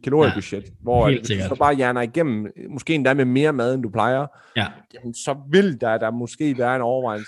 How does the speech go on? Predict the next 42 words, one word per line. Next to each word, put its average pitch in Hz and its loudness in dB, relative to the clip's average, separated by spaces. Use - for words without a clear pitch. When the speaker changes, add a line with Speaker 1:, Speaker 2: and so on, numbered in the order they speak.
Speaker 1:
sandsynlighed 117 0
for, 110 -2
at 107 -10
man 104 -8
godt 110 -8
kunne 113 -6
lære 95 -2
et 95 -6
eller 98 -10
andet 92 -18
fedt, 95 -16
ikke? 85 -20
Speaker 2:
Helt 113 8
sikkert. - -2
Ja, 113 8
god 123 6
pointe. 104 -4
Speaker 1:
Alright, 120 -6
alright. 123 -6
Øhm, 120 -6
spørgsmål 190 0
i - 4
forhold 165 6
til 151 6
wholesale 156 8
fitness 104 -4
her. 98 -6
Og 131 8
Speaker 2:
Mm. 151 10
Speaker 1:
spørgsmålet 139 4
her, 135 4
det 135 0
kommer 135 2
fra 95 0
Anders, 127 -4
der 117 -18
spørger, 113 -4
i 135 -14
forhold 190 -2
til, 143 -6
at 127 -4
man 120 -4